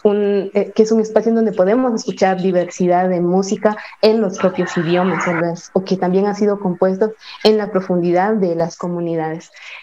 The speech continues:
Y pues bien, entonces también, eh, este es un, es una manera de podernos abrazar.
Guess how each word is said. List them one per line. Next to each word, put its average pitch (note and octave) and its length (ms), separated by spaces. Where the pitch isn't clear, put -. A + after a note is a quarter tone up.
Y G3 300
pues F#3+ 200
bien, G3+ 320
entonces F#3+ 640
también, F#3+ 800
eh, E3+ 420
este F#3+ 600
es F3 200
un, F#3+ 400
es F#3+ 140
una G#3 160
manera F#3+ 340
de G3+ 80
podernos F#3 560
abrazar. F3+ 640